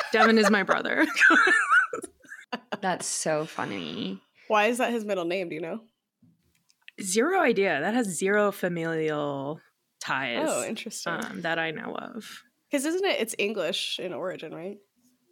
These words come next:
Speaker 2: Who could say?
Speaker 3: And you're
Speaker 1: A
Speaker 3: I think
Speaker 1: name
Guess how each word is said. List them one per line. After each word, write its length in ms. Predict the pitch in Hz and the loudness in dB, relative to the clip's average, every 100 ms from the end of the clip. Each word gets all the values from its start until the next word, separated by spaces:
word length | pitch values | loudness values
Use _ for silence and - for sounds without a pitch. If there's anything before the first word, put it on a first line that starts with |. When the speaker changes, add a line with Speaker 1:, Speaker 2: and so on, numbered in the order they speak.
| - | -8
Speaker 2:
Who 100 | 247 | -6
could 160 | 240 - | -4 -8
say? 160 | 151 180 | -8 -6
Speaker 3:
And 160 | 175 | -4
you're 180 | 160 156 _ _ _ _ _ _ _ _ 214 | -6 -8 _ _ _ _ _ _ _ _ -12
Speaker 1:
A 60 | - _ _ _ - | -12 _ _ _ -2
Speaker 3:
I 40 | 226 | 2
think 60 | |
Speaker 1:
name 500 | 233 233 247 262 254 | 2 2 2 0 -2